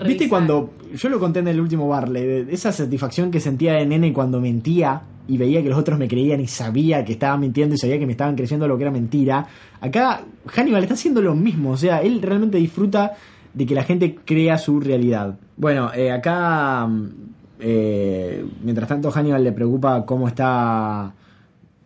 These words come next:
Speaker 1: cómo está
Speaker 2: Will.
Speaker 1: Will, le dice que tiene fiebre, que está enfermo y Y Jack dice que estará bien.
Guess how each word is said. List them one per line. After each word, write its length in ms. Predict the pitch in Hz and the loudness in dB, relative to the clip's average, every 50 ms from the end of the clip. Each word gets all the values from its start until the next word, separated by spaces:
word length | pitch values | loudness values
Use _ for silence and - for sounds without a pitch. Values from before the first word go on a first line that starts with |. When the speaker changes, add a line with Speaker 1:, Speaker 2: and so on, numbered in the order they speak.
| _ _ | _ _
Speaker 1:
cómo 160 | - 131 135 | -4 -2 -2
está 160 | 131 123 127 | 0 0 2
Speaker 2:
Will. 260 | 131 147 165 165 160 160 | 2 4 4 4 4 2
Speaker 1:
Will, 180 | 165 175 147 104 | 2 2 0 0
le 60 | 113 | 0
dice 180 | 123 117 131 | 0 2 0
que 80 | 117 113 | 0 0
tiene 180 | 110 127 127 120 | 0 -2 -2 -2
fiebre, 320 | 123 139 143 143 135 123 | 0 0 0 2 0 0
que 80 | 104 110 | -2 0
está 120 | 113 131 | -2 -2
enfermo 480 | 135 127 - 151 156 156 165 160 139 120 | -2 0 0 2 2 2 2 2 0 0
y 280 | 110 101 95 87 87 87 - - - - - - - - - - | -2 -2 -4 -8 -10 -16 -18 -20 -20 -20 -20 -20 -20 -20 -18 -16
Y 60 | 110 | -6
Jack 160 | 107 131 127 | -2 -2 0
dice 220 | 123 127 120 123 117 | 0 0 0 0 -2
que 60 | 110 | -2
estará 240 | 110 110 127 131 143 | -2 -2 0 2 2
bien. 300 | 160 175 185 180 185 | 2 2 2 0 -4